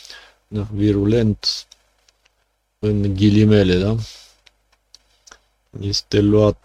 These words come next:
de, cum ar fi, de medicina alopată,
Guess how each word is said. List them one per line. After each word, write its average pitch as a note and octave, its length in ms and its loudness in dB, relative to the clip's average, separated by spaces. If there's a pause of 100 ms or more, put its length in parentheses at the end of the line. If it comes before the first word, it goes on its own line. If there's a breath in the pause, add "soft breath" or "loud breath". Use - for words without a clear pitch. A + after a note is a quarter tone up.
de, G2 580 -2 (800)
cum G#2+ 140 -6
ar G2+ 80 -4
fi, G#2 300 -2
de G#2 260 0
medicina G#2 640 0
alopată, G2+ 960 0